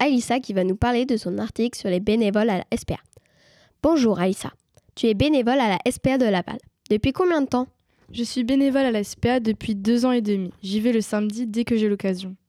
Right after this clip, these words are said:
Speaker 1: Peux-tu nous rappeler le but de cette association ?
Speaker 2: La Société protectrice des animaux recueille des animaux perdus ou abandonnés. Ensuite, elle leur cherche un nouveau foyer.
Speaker 1: Quels animaux sont recueillis à la S P A de Laval ?
Speaker 2: On y trouve plutôt des chiens et des chats.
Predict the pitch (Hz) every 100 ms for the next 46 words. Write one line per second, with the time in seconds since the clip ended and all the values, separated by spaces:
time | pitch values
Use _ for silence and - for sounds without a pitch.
0 | _ _ _ _ _ - 226 330 349 277
1 | 254 285 269 233 247 233 233 233 233 240
2 | 240 - 233 - 330 _ - 233 214 262
3 | 262 247 226 - 262 240 - - 240 226
4 | 208 202 202 202 240 247 220 226 226 202
5 | 190 208 220 214 196 - 214 208 202 254
6 | - 208 202 214 214 196 196 226 - 208
7 | - 240 214 196 190 - 226 220 196 196
8 | 214 214 208 185 185 _ _ _ _ -
9 | 285 294 311 277 240 247 - 240 220 214
10 | 220 226 233 214 202 226 - 214 208 208
11 | 208 208 214 233 - _ - 233 226 -
12 | 226 - 247 262 226 208 - 247 247 208
13 | 190 -